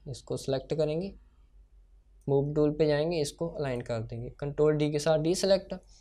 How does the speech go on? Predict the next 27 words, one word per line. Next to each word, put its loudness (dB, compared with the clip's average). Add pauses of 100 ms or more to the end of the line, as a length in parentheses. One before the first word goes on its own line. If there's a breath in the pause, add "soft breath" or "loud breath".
(380 loud breath)
और 6
इसको 2
यहाँ 2
पे -4 (120)
थोड़ा 0
छोटा 0
करके -2
मैं -6 (1600)
हल्का -2
सा, 0
ज़्यादा 4
नहीं, -2
इसके -2
ऊपर 0
प्लेस -2
कर 0
दूँगा। -6 (540)
इसके 4
ऊपर 4 (100)
रेक्टेंगल 4
के 2 (260)
कंट्रोल 6
होल्ड 6
करके 6
क्लिक -2
करेंगे 2 (200)
और 4